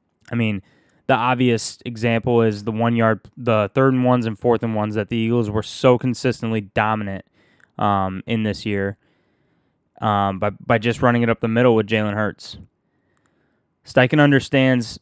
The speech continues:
but Steichen clearly understands the importance of leaning on your offensive line and how important they are to the success of your overall, overall offense. Um, so I think he's a ver-, very smart coach.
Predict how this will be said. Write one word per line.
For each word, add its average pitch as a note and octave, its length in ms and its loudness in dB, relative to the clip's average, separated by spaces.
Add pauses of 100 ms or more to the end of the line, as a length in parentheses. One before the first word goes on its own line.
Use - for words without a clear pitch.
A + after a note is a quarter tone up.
but C#3 120 0
Steichen E3+ 540 4
clearly G#3+ 440 4
understands B2 640 2
the A#2 120 0
importance A#2+ 440 0
of A2 140 -6
leaning A#2 500 0 (160)
on A#2+ 200 -2
your A2+ 160 0
offensive A2+ 440 -2
line A2 480 -4
and A2+ 120 -4
how A#2+ 500 4 (140)
important B2+ 400 2
they A#2+ 80 4
are A#2 160 4
to A#2 80 2
the A2+ 160 0 (180)
success - 480 -2
of G#2+ 80 -8
your G#2+ 120 0
overall, G#2+ 440 0
overall A2 560 4
offense. G2 460 -12 (720)
Um, G#2 440 -2
so - 140 -4
I A#2+ 140 0
think D3+ 180 0
he's C3 160 0
a A#2+ 60 0
ver-, A#2+ 340 0
very B2 300 2
smart A#2+ 380 -2
coach. - 440 -4